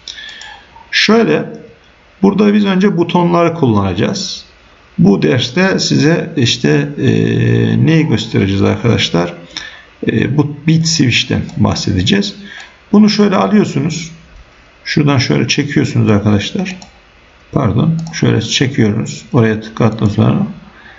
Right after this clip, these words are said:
şu şekilde ne yapıyorsunuz? Butonu oluşturuyorsunuz.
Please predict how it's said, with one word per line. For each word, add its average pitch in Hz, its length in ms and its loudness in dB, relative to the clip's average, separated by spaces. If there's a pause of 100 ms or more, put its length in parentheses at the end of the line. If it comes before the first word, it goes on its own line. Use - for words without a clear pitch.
(160)
şu - 240 2
şekilde 131 680 2 (140)
ne 151 60 4
yapıyorsunuz? 151 800 0
Butonu 151 480 2 (440)
oluşturuyorsunuz. 120 1000 -4